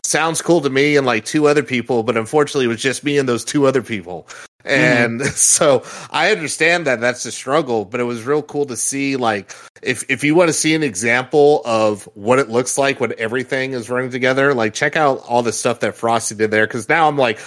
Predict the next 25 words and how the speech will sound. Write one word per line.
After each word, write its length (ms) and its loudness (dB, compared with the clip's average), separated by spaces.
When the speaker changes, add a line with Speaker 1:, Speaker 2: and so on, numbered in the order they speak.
Speaker 1:
I'm 160 -2
following 420 2
Polygot 560 2
Crafts 480 0
on, 220 -2
like, 240 -2
TikTok 540 0
and 60 -6
Instagram 540 -4
and 80 -4
all 120 2
that, 180 0
'cause 160 -6
I 80 -2
love 320 -4
seeing 220 -4
the 100 -4
stuff 260 -4
they 140 -6
put 180 -8
together. 560 -2
Speaker 2:
Mm-hmm. 60 -4
Speaker 1:
Um, 420 2
you 120 -6
know, 260 2